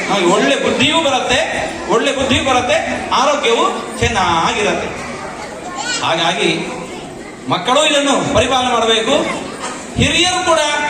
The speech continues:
ಮಕ್ಕಳಿಗೆ ಹೀಗೆ ಮಾಡಿಸ್ಬೇಕು ಅನ್ನೋದನ್ನು ಗಮನ-, ಗಮನಿಸಿಕೊಂಡಿದ್ದೀರಿ. ಆ ರೀತಿ ಮಕ್ಕಳಿಗೆ ಅನುಕೂಲವಾಗುವಂತೆ ನೋಡಿಕೊಳ್ಳಿ. ಈ ವರ್ಷದ ಶಿಬಿರದಲ್ಲಿ ಹಿರಿಯರು ಮಕ್ಕಳು ಎಲ್ಲ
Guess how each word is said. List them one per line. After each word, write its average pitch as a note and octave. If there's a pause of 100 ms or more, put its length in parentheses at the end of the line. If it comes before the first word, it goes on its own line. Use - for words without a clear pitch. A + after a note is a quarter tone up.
(140)
ಮಕ್ಕಳಿಗೆ B3+
ಹೀಗೆ D#4+
ಮಾಡಿಸ್ಬೇಕು B3+
ಅನ್ನೋದನ್ನು A#3+
ಗಮನ-, A#3
ಗಮನಿಸಿಕೊಂಡಿದ್ದೀರಿ. C#4 (560)
ಆ E3
ರೀತಿ C#4
ಮಕ್ಕಳಿಗೆ G3+ (100)
ಅನುಕೂಲವಾಗುವಂತೆ E3+
ನೋಡಿಕೊಳ್ಳಿ. F#3 (1120)
ಈ F3 (280)
ವರ್ಷದ F3+
ಶಿಬಿರದಲ್ಲಿ A3+ (960)
ಹಿರಿಯರು G#3
ಮಕ್ಕಳು F#3+
ಎಲ್ಲ A3+